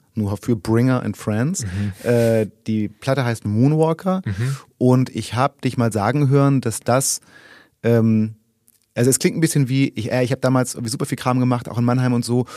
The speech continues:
Speaker 1: und ich wollte das irgendwie doch alles nochmal irgendwie zusammenbringen.
Speaker 2: Mhm.
Speaker 1: Bisschen so.
Speaker 2: Mhm.
Speaker 1: Ist so.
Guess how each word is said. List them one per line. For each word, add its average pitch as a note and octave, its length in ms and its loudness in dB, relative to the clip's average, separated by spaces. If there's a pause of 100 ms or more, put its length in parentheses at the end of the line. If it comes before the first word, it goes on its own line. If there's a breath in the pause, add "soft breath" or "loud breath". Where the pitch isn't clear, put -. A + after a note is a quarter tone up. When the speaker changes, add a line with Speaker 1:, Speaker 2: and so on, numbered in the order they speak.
Speaker 1:
und A2+ 140 -2
ich F#2+ 120 -2
wollte B2 140 2
das B2+ 80 -6
irgendwie A2+ 220 -2
doch A2+ 100 -4
alles - 220 -4
nochmal A2 240 0
irgendwie G#2 260 -2
zusammenbringen. G2+ 580 -2
Speaker 2:
Mhm. G2 120 -6 (140)
Speaker 1:
Bisschen G#2+ 200 -4
so. F2+ 280 -6 (100)
Speaker 2:
Mhm. A#2+ 340 -2 (480)
Speaker 1:
Ist A2+ 140 -2
so. E2 160 -8